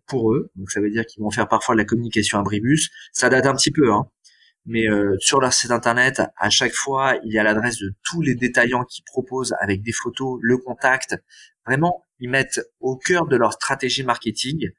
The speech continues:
leur réseau, leur réseau de, de retailers. Et ça, je pense que les marques de chaussures aujourd'hui, elles le font plus trop. Donc, je pense que c'est, si jamais il y a en tout cas quelque chose à faire, euh, c'est vraiment, euh, de ma-,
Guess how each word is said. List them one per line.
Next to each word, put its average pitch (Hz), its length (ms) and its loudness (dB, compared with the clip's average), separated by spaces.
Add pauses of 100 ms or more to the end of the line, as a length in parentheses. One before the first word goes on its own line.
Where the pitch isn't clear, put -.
(180)
leur 135 300 0
réseau, 139 460 -2
leur 120 220 2
réseau 135 280 0
de, 117 280 0
de 117 60 0
retailers. 104 500 -2 (400)
Et 110 160 -2
ça, 147 180 2
je 147 120 -4
pense 135 180 -4
que - 80 -4
les 123 140 -2
marques 135 200 0
de 120 60 -4
chaussures 117 320 -2
aujourd'hui, 117 400 -2 (540)
elles 113 100 -2
le 117 80 -2
font 110 160 -10
plus 117 160 -6
trop. 95 260 -8 (480)
Donc, 113 260 -2 (460)
je - 160 -4
pense 165 180 0
que 147 80 -2
c'est, 139 460 0 (640)
si - 220 -2
jamais 147 260 4
il 156 60 4
y 147 40 4
a 127 40 4
en 120 120 0
tout - 140 -10
cas 127 140 2
quelque 131 180 -4
chose 131 180 -2
à 117 80 -2
faire, 131 260 -2 (560)
euh, 98 220 0
c'est - 180 0
vraiment, 131 540 0
euh, 104 420 0
de 113 140 -6
ma-, 113 100 -2